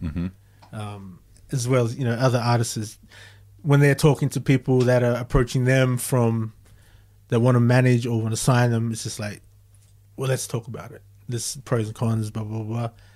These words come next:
Speaker 2: And, um, yeah, I love being one of those, you know, old, older statesmen,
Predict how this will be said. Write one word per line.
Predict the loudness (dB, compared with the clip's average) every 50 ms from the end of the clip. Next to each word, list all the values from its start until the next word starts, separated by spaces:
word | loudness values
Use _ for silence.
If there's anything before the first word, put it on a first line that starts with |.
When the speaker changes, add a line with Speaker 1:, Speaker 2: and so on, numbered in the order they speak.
| -20 -20 -20 -20 -20 -20 -20 -20 -20 -20 -16 -10
Speaker 2:
And, | -6 -4 -4 -2
um, | -2 -2 -4 -4 -6 0 2
yeah, | 4 4 4 4
I |
love | 4 4 6 4 4 2 -2 -8 -16 -20 -20 -20 -20 -20 -20 -18 0
being | 4 4 6 6 6 6 4 4 4
one | 4 4 4
of | 4
those, | 2 2 0 0 -2 -4 -8 -14 -16 -20 -20 -20 -20 -20 _ _
you | -4 -2
know, | -2 -2 -4 -6 -8 0
old, | 2 2 2 2 2
older | 2 2 4 4 2 2 0 -2 -4 -8 -16 -20 -20 -20 _ -20 -20 -20 -20 -20 -20 -20 -20 -20 -18
statesmen, | -10 -10 -8 -2 2 4 4 4 2 2 -2 0 0 0 -2